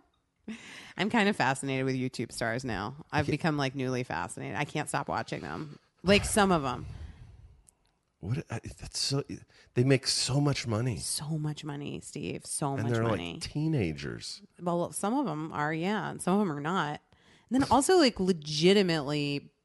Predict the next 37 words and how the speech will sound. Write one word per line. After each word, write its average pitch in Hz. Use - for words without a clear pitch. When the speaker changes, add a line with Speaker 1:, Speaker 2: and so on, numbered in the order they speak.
Speaker 1:
Birdie 160
and 151
Cricket, 143
I 139
feel 143
like, 135
could 147
make, 135
like, 139
eight 151
million 139
dollars 139
a 139
year 131
doing 87
Speaker 2:
Sure. 80
Speaker 1:
YouTube 82
videos 64
if 151
I 87
pimped 143
them 98
out. 87
Speaker 2:
Sure. 73
Speaker 1:
But 214
it -
seems 277
like 302
too -
much 156
work 131
for 143
me, 151
and 151
I 170
don't 180
know. 156